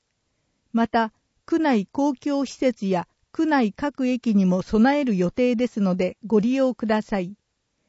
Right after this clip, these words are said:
選挙公報は掲載順序が立候補届出日、十月十九日火曜の午後六時に確定し、その後に印刷を行うため、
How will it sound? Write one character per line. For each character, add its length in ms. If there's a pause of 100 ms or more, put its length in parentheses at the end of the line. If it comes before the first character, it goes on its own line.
(520)
選 160
挙 180
公 280
報 300
は 200 (320)
掲 220
載 280
順 300
序 160
が 320
立 320
候 240
補 180
届 600
出 160
日、 220 (360)
十 240
月 340
十 220
九 140
日 480
火 160
曜 400 (480)
の 260 (100)
午 200
後 140
六 260
時 160
に 120
確 280
定 260
し、 320 (480)
そ 220
の 240
後 240
に 300
印 160
刷 280
を 240
行 120
う 260
た 160
め、 200